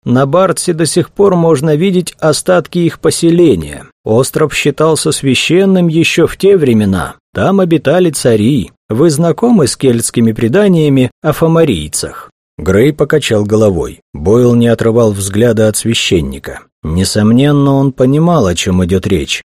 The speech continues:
но хотел услышать все от самого отца Рая. «И что такое эти фомарийцы?» спросила Рэйчел. «Не что, а кто. Согласно ирландским легендам,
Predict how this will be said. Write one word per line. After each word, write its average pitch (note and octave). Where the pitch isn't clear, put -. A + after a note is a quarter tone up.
но F2
хотел C3
услышать C3+
все C3
от B2
самого A2+
отца G#2+
Рая. D#2+
«И G#2+
что -
такое B2+
эти A#2+
фомарийцы?» A#2
спросила G#2+
Рэйчел. G2+
«Не F2+
что, E2+
а C#2+
кто. G#2+
Согласно A#2+
ирландским C3+
легендам, F2+